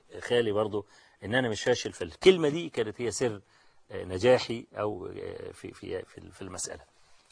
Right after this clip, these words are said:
المهم، كلمة شيخ كشك، آه، إيه، فكرتني بحكاية كنت قرأتها ل،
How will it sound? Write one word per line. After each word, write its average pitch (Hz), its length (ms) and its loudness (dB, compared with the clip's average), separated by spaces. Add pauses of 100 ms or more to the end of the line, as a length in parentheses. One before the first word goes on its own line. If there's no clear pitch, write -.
(140)
المهم، 165 420 0
كلمة 156 260 -4
شيخ - 320 -10 (120)
كشك، - 340 -4 (600)
آه، 104 160 -2
إيه، 117 260 -2
فكرتني 117 640 -4
بحكاية 107 600 2 (400)
كنت 123 240 -4
قرأتها 113 680 0
ل، 113 360 -4